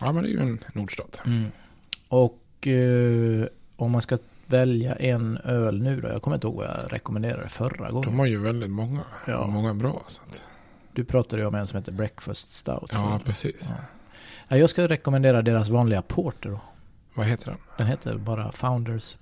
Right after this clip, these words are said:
Speaker 2: Porter.
Speaker 1: Ja.
Speaker 2: Ja.
Speaker 1: Och vad, vad heter den, sa du? Nej, jag ska
Speaker 2: <laughs>
Speaker 1: Ja.
Speaker 2: Eh, så den vill jag lyfta fram. Den går
Speaker 1: Ja.
Speaker 2: att få tag på, på Systembolaget.
Speaker 1: Ja.
Speaker 2: Och
Speaker 1: Okej.
Speaker 2: är väldigt prisvärd. Man får med kostar en sån här tjugofem, tjugosex spänn kanske.
Speaker 1: Ja, ja.
Speaker 2: För en flaska.
Speaker 1: Ja.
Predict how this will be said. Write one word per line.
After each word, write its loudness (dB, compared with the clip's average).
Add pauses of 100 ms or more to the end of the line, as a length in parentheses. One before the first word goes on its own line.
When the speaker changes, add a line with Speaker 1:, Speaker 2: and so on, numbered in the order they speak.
Speaker 2:
Porter. -6 (240)
Speaker 1:
Ja. -6 (140)
Speaker 2:
Ja. 0
Speaker 1:
Och 2
vad, 4
vad 6
heter 2
den, -8
sa -18 (120)
du? -6
Nej, 4
jag 12
ska 8 (800)
Speaker 2:
<laughs> 0
Speaker 1:
Ja. 4 (1000)
Speaker 2:
Eh, 0
så 0
den 4
vill 6
jag 8
lyfta 2
fram. -4
Den 2
går 10
Speaker 1:
Ja. 8
Speaker 2:
att 4
få 4
tag 4
på, 0
på 0
Systembolaget. -2 (100)
Speaker 1:
Ja. -2 (380)
Speaker 2:
Och 2
Speaker 1:
Okej. 2
Speaker 2:
är 4
väldigt 2
prisvärd. -2
Man -4
får 0
med 2
kostar -2
en -2
sån -4
här -4
tjugofem, -6
tjugosex -6
spänn -10
kanske. -6
Speaker 1:
Ja, -2 (100)
ja. -6 (320)
Speaker 2:
För -6
en -6
flaska. -8 (460)
Speaker 1:
Ja. -12